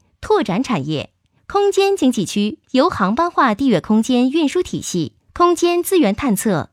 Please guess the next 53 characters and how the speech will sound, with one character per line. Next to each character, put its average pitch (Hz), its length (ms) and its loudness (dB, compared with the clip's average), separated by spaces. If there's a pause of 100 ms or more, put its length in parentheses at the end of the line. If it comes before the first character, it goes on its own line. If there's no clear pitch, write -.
(100)
与 214 260 0
开 294 220 -4
发 359 180 0
体 214 160 -8
系 - 320 -8 (260)
以 208 120 0
及 190 320 -2 (180)
空 254 220 2
间 269 260 2
基 349 200 0
础 208 120 -4
设 160 160 -4
施 220 220 -4
体 156 160 -8
系 156 340 -8
三 359 340 -4
个 294 140 -6
体 151 240 -8
系 - 140 -6
组 160 160 -8
成。 117 300 -10 (1800)
施 - 240 4
乐 381 140 2
提 175 200 -4
议 180 360 0
收 403 320 2
购 285 180 2
惠 240 200 0
普。 143 380 -6 (680)
施 349 240 2
乐 277 220 2
向 254 300 0
惠 359 180 0
普 175 120 -6
提 160 180 -4
出 240 340 -4
三 392 240 -2
百 233 160 0
三 349 260 -2
十 302 120 -2
亿 285 100 4
美 208 200 2
元 143 180 -4
的 196 80 0
现 196 260 0
金 254 320 2
加 330 240 0
股 190 200 -2
票 170 260 -2
收 339 220 0
购 294 140 -2
提 147 200 -6
议。 151 240 -6